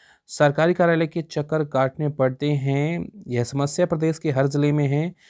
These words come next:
इसी बात को लेकर के हिसार के अतिरिक्त उपायुक्त रविंद्र स्वप्निल पाटिल ने नोटिस किया, तो उन्होंने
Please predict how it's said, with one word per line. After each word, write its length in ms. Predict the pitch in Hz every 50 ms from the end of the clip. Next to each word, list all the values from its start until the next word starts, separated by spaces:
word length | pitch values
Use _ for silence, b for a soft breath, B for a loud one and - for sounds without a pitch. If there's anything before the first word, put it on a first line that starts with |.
| b b b b b
इसी 200 | - 113 - 151
बात 240 | 147 151 151 156 156
को 120 | - - 156
लेकर 300 | 156 151 147 165 165 151
के 200 | 147 156 151 151 151 156 165 170 170 - - -
हिसार 420 | 117 127 127 - - 143 139 147
के 120 | 147 - 156
अतिरिक्त 280 | 143 147 147 143 147 -
उपायुक्त 500 | - 135 - 135 127 127 131 131 131 143
रविंद्र 640 | 135 120 117 117 113 123 139 135 143 139 147 147 139
स्वप्निल 520 | - - 131 127 - 131 131 131 131 131 131
पाटिल 320 | - 127 120 113 117 131
ने 160 | 131 131 139
नोटिस 480 | 135 123 120 117 110 - 135 131 - -
किया, 280 | - _ - 123 123 123
तो 200 | - 127 135 -
उन्होंने 580 | - - - - - - _ - 135 143 151